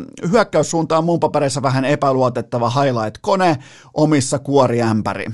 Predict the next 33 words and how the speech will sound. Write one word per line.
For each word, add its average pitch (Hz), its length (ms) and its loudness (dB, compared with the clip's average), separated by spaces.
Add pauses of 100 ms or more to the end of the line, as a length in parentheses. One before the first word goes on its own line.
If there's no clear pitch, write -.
(140)
Joten 151 260 -2
siinä 165 180 0
on 143 40 2
mun 143 120 2
raportti 135 400 0
LaMelo 135 320 0
Ballista. 123 460 2
Ihan 208 280 0
komeita, 165 440 2
niin 151 140 4
kuin 160 120 2
lupasin 165 380 2
teille 127 240 2
ennen 127 200 2
kauden 131 320 2
alkua, 117 380 0
että 101 260 -6 (460)
tulee 143 280 4
just 127 280 4
sellaisia 117 420 2
niin 113 140 0
kuin 117 140 -2
highlight-päiviä, 113 1160 0
että 104 100 -6
se - 60 -10
tekee 113 320 -2
sen 110 140 -2
triplatuplan 107 840 -2
tai 101 200 -4
jotain 107 360 0
muuta 110 380 -2
vastaavaa. 104 640 -2
Ja 104 160 -2